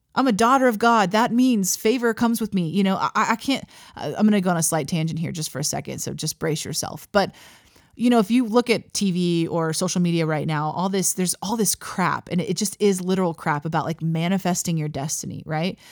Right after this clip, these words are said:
Like, I put it out into the universe. I spoke it into existence. And what's awful about this is that we are, as, as believers, we are called to, to, to,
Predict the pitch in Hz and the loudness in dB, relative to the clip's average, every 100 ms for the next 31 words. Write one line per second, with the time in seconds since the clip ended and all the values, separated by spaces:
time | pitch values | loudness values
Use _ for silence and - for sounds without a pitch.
0 | - - - 202 190 196 - 269 240 220 | -20 -20 -2 0 2 0 2 4 6 4
1 | 214 185 190 165 190 175 160 151 156 - | 4 2 0 2 0 0 -2 -4 -2 2
2 | - - 220 220 190 190 185 165 165 175 | 2 4 2 2 2 2 0 -2 -2 -2
3 | - 147 151 214 226 226 - - 294 370 | -2 -6 -4 0 2 2 0 2 4 4
4 | - 226 185 170 170 170 165 - 208 196 | 2 0 4 2 2 0 0 0 0 2
5 | 214 185 269 339 302 277 196 185 185 - | 2 2 0 2 0 2 0 0 -4 -2
6 | 196 170 190 196 269 240 185 190 294 233 | -2 2 0 2 2 2 -2 0 -2 -2
7 | - 247 247 185 - 202 175 - - _ | -2 -2 -2 -2 -4 -2 -2 -4 -14 _
8 | - 202 180 - - 175 | 0 2 2 -2 -4 -2